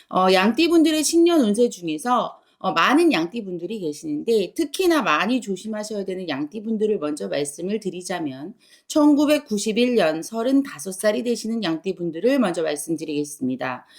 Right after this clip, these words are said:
내년에, 을사년 해운년에 이동수와 투자, 인연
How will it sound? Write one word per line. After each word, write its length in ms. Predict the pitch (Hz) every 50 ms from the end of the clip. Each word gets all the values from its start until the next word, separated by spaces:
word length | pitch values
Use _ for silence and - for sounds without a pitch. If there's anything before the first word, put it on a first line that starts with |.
| - - - _ _
내년에, 580 | 190 208 247 311 339 311 277 208 190 190 - -
을사년 520 | 180 196 202 202 247 247 247 247 247 247
해운년에 760 | 262 294 294 294 285 269 190 147 160 202 240 214 147 135 - _ _ _ _ _
이동수와 960 | 220 240 269 285 339 349 359 359 359 359 - 294 233 190 160 156 160 - _
투자, 500 | - - 277 - 254 196 143 131 - - _ _ _ _
인연 520 | 196 202 220 233 196 156 131 127 - -